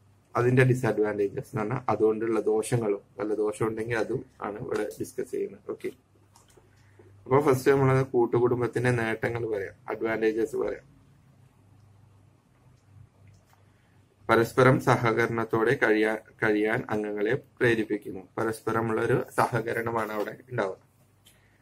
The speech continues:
അതേപോലെ ജോലി, പ്രത്യേകിച്ച് ജോലി, പ്രത്യേകിച്ചും കൃഷി പരസ്പ-, പര-, പരസ്പര സഹായത്തോടെ പങ്കുവെച്ച് ജീവിക്കുന്നു. ജോലി മെയിനായിട്ട് പറയുന്നത് കൃഷിയാണ്. കുടുംബത്തിന്റെ കൃഷി സ്ഥലത്ത് കുടുംബത്തിലുള്ള ആളുകൾ തന്നെ പോയിട്ടാണ് ജോലി ചെയ്യുക.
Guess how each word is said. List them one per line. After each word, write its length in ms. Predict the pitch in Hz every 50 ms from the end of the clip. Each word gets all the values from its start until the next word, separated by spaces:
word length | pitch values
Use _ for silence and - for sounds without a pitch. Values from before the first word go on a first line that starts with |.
| _ _ _ -
അതേപോലെ 300 | 113 117 113 113 117 123
ജോലി, 580 | 120 120 117 113 113 113 113 117 127 - - - _
പ്രത്യേകിച്ച് 680 | - 117 113 - - 120 113 113 113 110 110 - - 110 - -
ജോലി, 520 | 117 113 107 107 107 107 107 123 - - - _ -
പ്രത്യേകിച്ചും 640 | 110 107 - - 117 117 113 113 - - 123 127 127
കൃഷി 380 | 123 113 104 - - 123 123
പരസ്പ-, 560 | 127 127 123 120 110 - - - - 113 113 - - -
പര-, 260 | 117 117 113 113 123 - - _ _ _ _ _ -
പരസ്പര 400 | 117 120 113 - - 120 117 120
സഹായത്തോടെ 720 | 117 127 117 107 104 107 98 98 - - 104 104 110 -
പങ്കുവെച്ച് 600 | - 123 113 110 110 107 107 104 - - - 135
ജീവിക്കുന്നു. 560 | - - 135 127 117 104 - - 104 98 - - _ _ _ _ _ _ _ _ _ _ - _ - - - 143 131 127 - - - - -
ജോലി 480 | 117 123 120 117 117 117 120 113 - - _ _ _ _ _ _ _ _ _ _ _ _ _
മെയിനായിട്ട് 360 | 120 117 113 110 113 113 113 127
പറയുന്നത് 500 | 123 123 120 117 113 110 113 113 135 -
കൃഷിയാണ്. 480 | - 110 - - 113 104 98 95 95 - - _ -
കുടുംബത്തിന്റെ 480 | 104 104 104 110 107 - 113 110 120
കൃഷി 280 | 120 120 123 113 - 113
സ്ഥലത്ത് 580 | - - 117 110 107 107 107 - - 120 - - - - - _ _ _ _ -
കുടുംബത്തിലുള്ള 600 | 113 107 110 110 110 - 131 123 123 120 117 117
ആളുകൾ 340 | 113 110 110 107 113 110
തന്നെ 140 | 110 107 110
പോയിട്ടാണ് 460 | 107 - 110 107 101 - 107 104 107
ജോലി 280 | 127 135 131 113 107 104
ചെയ്യുക. 400 | 101 98 92 90 82 - _ _